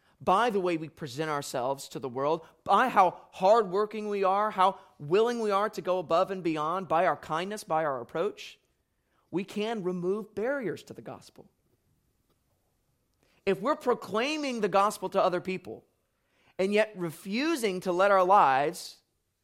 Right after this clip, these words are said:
display the, the effects of the gospel among believers, then aren't we sort of hurting ourselves a little bit?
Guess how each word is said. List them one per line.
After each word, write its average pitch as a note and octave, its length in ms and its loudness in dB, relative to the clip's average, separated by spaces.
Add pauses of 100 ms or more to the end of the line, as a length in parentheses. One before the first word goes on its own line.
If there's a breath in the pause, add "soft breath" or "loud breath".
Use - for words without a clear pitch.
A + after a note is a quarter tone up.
(420)
display E3+ 840 0
the, D3 180 -2 (200 loud breath)
the - 160 -6
effects - 480 -6
of F#3+ 80 -2
the E3 80 -4
gospel D3 520 0
among C#3 320 -6
believers, B2+ 720 -10 (1200)
then E3+ 160 -2
aren't A#3 220 -2
we G3+ 80 -8
sort G3 280 -2
of F#3 120 -4
hurting A3+ 320 -4
ourselves G#3+ 400 -8
a E3+ 40 -8
little E3 220 -6
bit? B3+ 220 -10